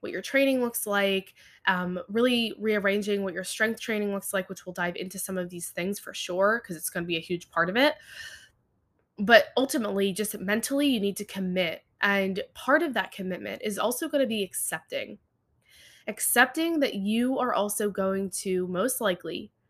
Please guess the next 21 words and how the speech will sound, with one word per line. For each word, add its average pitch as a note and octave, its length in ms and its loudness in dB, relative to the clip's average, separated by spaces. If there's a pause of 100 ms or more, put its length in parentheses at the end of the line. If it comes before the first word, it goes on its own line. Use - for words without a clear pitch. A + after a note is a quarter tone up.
(640)
gain A3 300 2
some A#3+ 240 0
fat - 640 0
as F#3+ 180 -4
you F#3+ 80 -2
build E3 240 -6
muscle. C#3 480 -10 (160)
In G#3+ 100 0
a G3+ 40 0
perfect B3+ 480 0
world, G#3+ 420 4
I F#3 120 -2
wish G3 280 -4
we G#3+ 80 -10
could F#3+ 220 -4
just F#3 260 -2
solely F3+ 300 -2
build E3+ 300 -4
muscle, - 480 -10 (420)
but F#3+ 360 6 (440)
we're, G#3+ 720 4